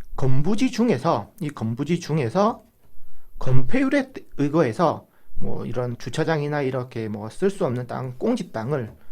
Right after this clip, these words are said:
우리가 공지라고 합니다. 그걸 공지라고 하고, 그리고 갱지라는 것은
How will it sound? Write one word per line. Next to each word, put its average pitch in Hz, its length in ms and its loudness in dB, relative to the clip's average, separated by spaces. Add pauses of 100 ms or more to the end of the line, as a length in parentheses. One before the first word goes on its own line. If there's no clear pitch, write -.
(100)
우리가 - 220 6
공지라고 123 680 6
합니다. 98 260 -8 (2000)
그걸 113 180 -12
공지라고 117 540 0
하고, - 520 8 (500)
그리고 185 640 6 (2250)
갱지라는 165 680 4
것은 214 560 0